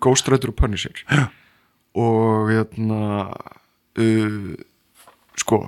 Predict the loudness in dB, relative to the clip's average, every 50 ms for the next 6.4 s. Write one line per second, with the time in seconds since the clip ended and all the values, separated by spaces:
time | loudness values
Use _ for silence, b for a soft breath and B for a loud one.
0 | -8 _ _ _ _ _ _ _ _ _ _ _ _ _ 2 4 4 4 4 2
1 | 4 4 4 2 2 0 0 0 0 -2 -4 -12 _ _ _ _ _ _ _ _
2 | -8 -6 -4 -4 -4 -4 -4 -4 -8 -10 -10 -12 -12 -16 -20 _ _ _ _ _
3 | _ _ _ _ _ _ _ _ _ _ _ _ -2 0 0 2 2 2 2 2
4 | 2 0 2 2 4 4 4 2 2 2 2 4 4 4 2 2 -2 -4 -6 -4
5 | -4 -4 -4 -4 -6 -8 -8 _ _ _ -10 -8 -8 -8 -8 -12 -16 _ _ _
6 | _ 0 2 4 4 4 2